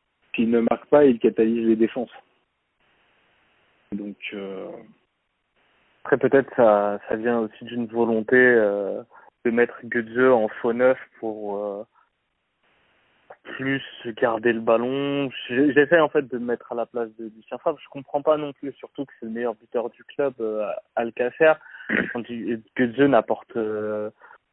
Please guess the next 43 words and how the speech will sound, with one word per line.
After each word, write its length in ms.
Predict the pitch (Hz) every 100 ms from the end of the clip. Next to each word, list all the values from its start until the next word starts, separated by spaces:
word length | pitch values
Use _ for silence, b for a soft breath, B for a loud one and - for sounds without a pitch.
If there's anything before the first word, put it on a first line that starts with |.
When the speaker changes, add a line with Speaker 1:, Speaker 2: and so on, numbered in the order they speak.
| _ _ -
Speaker 2:
n'apporte 280 | 113 139
Speaker 1:
Je 40 | -
sais 0 |
pas, 160 | 165
Speaker 2:
pas 60 | 180
Speaker 1:
quand 100 | 139
tu 140 | 131
Speaker 2:
forcément 100 | 127
Speaker 1:
mets, 160 | 131 127
Speaker 2:
ce 60 | 120
Speaker 1:
quand 300 | - - 135
Speaker 2:
poids. 160 | 143
Speaker 1:
tu 60 | 151
mets 120 | 151
Götze 320 | 139 156 139
en 140 | 165 156
faux 160 | 156
numéro 420 | 156 147 143 135 147
neuf 260 | 170 165
et 60 | 127
que 80 | -
t'es 120 | 117
pas 140 | 127
capable 360 | - 131 139 131
de 100 | 127
marquer 300 | 131 - 156
contre 220 | 127 -
le 80 | 117
dernier 260 | 120 120 117
Bundesliga, 680 | 120 117 117 - 120 165
au 60 | 135
bout 140 | 117
d'un 160 | 107 101
moment, 260 | 107 143
faut 140 | 151 107
que 60 |
tu 100 | -
revoies 240 | 104 104 104
ta, 100 | 107 - 113 120
ta 100 | 120
tactique 320 | - 107 120 117
quelque 220 | 98 120
part. 260 | 151 135